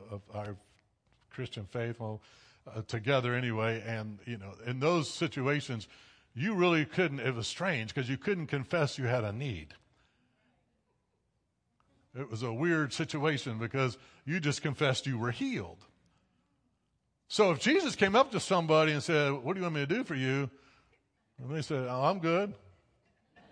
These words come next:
I'm healed." No, he wanted, "What do you want me to do for you?" "I want to receive my sight.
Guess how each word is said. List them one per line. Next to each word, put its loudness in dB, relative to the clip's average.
I'm -2
healed." 0
No, 0
he 8
wanted, 8
"What 6
do 4
you 4
want 10
me 6
to 2
do 4
for 8
you?" 2
"I 12
want 8
to 6
receive 6
my 8
sight. 6